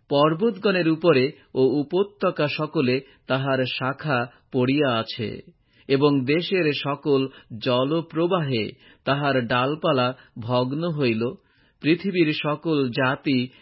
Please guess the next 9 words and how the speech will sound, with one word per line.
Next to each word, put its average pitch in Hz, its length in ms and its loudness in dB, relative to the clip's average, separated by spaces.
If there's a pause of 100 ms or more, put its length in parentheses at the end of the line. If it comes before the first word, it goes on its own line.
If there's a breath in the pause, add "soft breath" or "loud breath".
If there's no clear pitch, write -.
(140 soft breath)
তাহার 131 360 0
ছায়া 131 440 -2
হইতে 131 520 0 (240 soft breath)
প্রস্থান 127 760 -2
করিল, 123 400 2 (600)
তাহাকে 170 420 0
ছাড়িয়া 160 480 0
গেল। 110 260 -2 (640)
তাহার 175 360 2